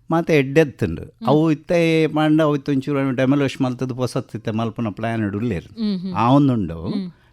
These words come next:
Speaker 1: ಬೇಲೆ ಒಂದುಂಡು.
Speaker 2: ಹ್ಮ್.
Speaker 1: ಅವು ಆಂಡ ಬೊಕ್ಕಲ ನಂಗೆ ಒಂಜಿ ಕನ್ನಡಿಗರಿಗೆ ಅವು ಒಂಜಿ ಮಡ್ಡೆ ಕೇಂದ್ರ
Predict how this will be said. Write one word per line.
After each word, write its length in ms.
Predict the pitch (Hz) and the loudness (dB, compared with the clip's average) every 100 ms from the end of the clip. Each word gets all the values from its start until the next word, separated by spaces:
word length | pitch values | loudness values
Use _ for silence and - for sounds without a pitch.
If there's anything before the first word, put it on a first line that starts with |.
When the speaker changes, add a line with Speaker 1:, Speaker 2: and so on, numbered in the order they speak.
| _ | _
Speaker 1:
ಬೇಲೆ 300 | 113 110 113 | -2 0 0
ಒಂದುಂಡು. 580 | 113 113 113 87 80 175 | -2 -2 -2 -6 -6 -6
Speaker 2:
ಹ್ಮ್. 220 | 208 196 185 _ - - | -6 -10 -16 _ -18 -2
Speaker 1:
ಅವು 200 | 143 180 | 2 4
ಆಂಡ 300 | 160 190 190 | 4 4 2
ಬೊಕ್ಕಲ 540 | 190 151 151 165 160 | 2 0 2 0 2
ನಂಗೆ 240 | 139 135 127 | 2 0 0
ಒಂಜಿ 140 | 127 | -2
ಕನ್ನಡಿಗರಿಗೆ 720 | - 135 139 135 135 123 120 117 | 2 4 4 4 2 0 -2 -4
ಅವು 120 | 117 | -4
ಒಂಜಿ 220 | 117 110 | -4 -4
ಮಡ್ಡೆ 280 | 110 110 110 | -4 -4 -4
ಕೇಂದ್ರ 400 | - 117 113 | 0 0 0